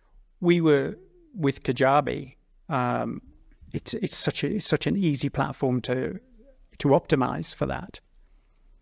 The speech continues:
But I see so many, 'cause you can tell, obviously, we, we know what we're doing. We can go to the back of a website. I'm using, you know, tools that we can see what the website's built on. And you can see the ones that aren't optimized.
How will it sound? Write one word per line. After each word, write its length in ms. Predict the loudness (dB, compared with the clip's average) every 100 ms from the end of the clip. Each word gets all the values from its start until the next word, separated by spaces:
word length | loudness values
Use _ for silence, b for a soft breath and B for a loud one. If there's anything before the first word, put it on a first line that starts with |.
| _ _ -6
But 100 | 0
I 120 | 0
see 220 | 2 -2
so 400 | -2 0 2 4
many, 300 | 4 2 0
'cause 220 | -2 -4 -4
you 40 |
can 140 | -4
tell, 340 | 0 2 2 2
obviously, 320 | 0 -2 -6 -6 -18
we, 80 | -16 -6
we 100 | -4
know 140 | -2 -4
what 140 | -6
we're 60 | -4
doing. 240 | -2 -2
We 80 | -2
can 140 | -2
go 80 | -2
to 80 | -2
the 60 |
back 220 | -4 -4 -4
of 100 | -4
a 100 | -2
website. 680 | -2 -2 0 2 2 0
I'm 160 | -4 -6 _ _ _
using, 500 | -4 -2 -2 -4 -6 -12 _ _ _ -8
you 140 | -4 -2
know, 180 | -2 -6 b b b b b 0
tools 260 | 4 6 4
that 100 | 0
we 100 | -2
can 140 | -2
see 240 | -2 0 2
what 200 | 0 0
the 180 | -2 -2 -2
website's 500 | -2 -2 -6 -6 0
built 320 | 2 2 0
on. 240 | -6 -8 -12 _ _ _ _ _ -20 _ _ 0
And 140 | 2
you 100 | 2
can 160 | 0 -2
see 260 | 4 4
the 100 | 4
ones 260 | 2 2 0
that 100 | -2
aren't 260 | 0 0
optimized. 720 | 0 0 0 -2 -2 -4 -6